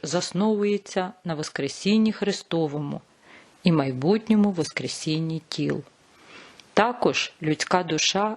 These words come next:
безсмертна не по природі, а по благодаті. Душа створена дією Духа Святого, але не є частинкою Бога. Дух не став душею,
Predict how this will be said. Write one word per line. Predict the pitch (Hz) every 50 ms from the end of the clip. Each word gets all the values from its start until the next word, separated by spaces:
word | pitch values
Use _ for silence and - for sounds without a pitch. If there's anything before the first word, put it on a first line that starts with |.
| - -
безсмертна | 160 147 185 185 - - - 180 196 214 220 214 - _ - 165 147 - - _ _ _ _
не | 160 170 208 240 240
по | 240 185
природі, | - - - 160 151 147 151 139 139 131 123 - - - _ _ _ _ _ _ - _ _ -
а | 175 190
по | 202 - 196 170
благодаті. | 151 165 160 - 165 156 131 147 147 151 147 - - - - 180 160 - _ _ _ _ _ _ _ _ - - - _
Душа | 160 151 - - 170 165
створена | - - - 139 143 175 208 226 214 196 165 151 147 143 - - _ -
дією | 151 131 135 190 233 240 226 226 220 208 220 214
Духа | 175 160 220 233 202 - - 131
Святого, | - - - 151 156 - - 175 160 147 135 127 - - - _ _ _ _ - - _ _ - - _
але | - - 165 165 165 151
не | 139 135 139 139
є | 127 127 156 196 220 226 220
частинкою | 220 - - 143 - - - - 165 170 180 170 156 - 147 143 143 143
Бога. | 131 139 156 151 143 139 - - - - - _ _ _ _ _ _ _ _ _ _ -
Дух | 160 147 135 220 247 240 - - - - -
не | - 190 202
став | - - - - 220 208 156 127 127
душею, | - 156 - - - - 170 156 139 135 131 - -